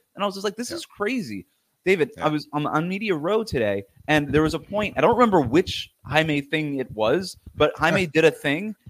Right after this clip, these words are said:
Speaker 1: and I just threw my hands up, and I was just like, "I'm, I'm done. I'm, I've seen everything I need to see from this guy." Uh, I don't know what his ceiling is. I think it's, it's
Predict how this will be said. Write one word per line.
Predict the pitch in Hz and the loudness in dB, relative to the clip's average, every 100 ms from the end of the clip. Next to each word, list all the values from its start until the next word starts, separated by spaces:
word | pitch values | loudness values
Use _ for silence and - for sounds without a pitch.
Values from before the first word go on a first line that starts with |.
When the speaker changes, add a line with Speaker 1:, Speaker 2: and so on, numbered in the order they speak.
| - | 0
Speaker 1:
and | 151 | 4
I | 147 143 | 6 4
just | 143 - | 0 -6
threw | 151 | -4
my | 156 135 | 0 0
hands | 127 123 113 | 0 -2 -2
up, | 87 - | -4 -4
and | |
I | 113 | -4
was | 113 | -4
just | 113 120 | -6 -6
like, | 117 - | -4 0
"I'm, | 247 240 - | 0 -2 2
I'm | 160 175 | 2 6
done. | 160 156 82 - | 4 4 -4 -6
I'm, | 143 135 | -6 0
I've | 135 131 | 0 0
seen | - 180 170 | -6 -8 -2
everything | 151 196 202 180 | -2 -2 -4 -8
I | |
need | 165 | -6
to | 147 | -6
see | - 143 | -6 -10
from | 135 104 | -8 -10
this | 98 | -10
guy." | - 92 85 87 _ _ _ _ _ _ | -6 -4 -4 -8 _ _ _ _ _ _
Uh, | 131 123 120 - | 6 6 6 6
I | 156 | 4
don't | 143 156 208 208 | 6 2 0 -2
know | 160 160 | 2 2
what | 143 | 2
his | 127 123 | -2 -8
ceiling | - 120 123 123 | -8 -6 -4 -4
is. | 127 123 | -4 -4
I | |
think | 123 123 120 | -4 -6 -6
it's, | 110 - | -10 -12
it's | 120 - - | -12 -12 -16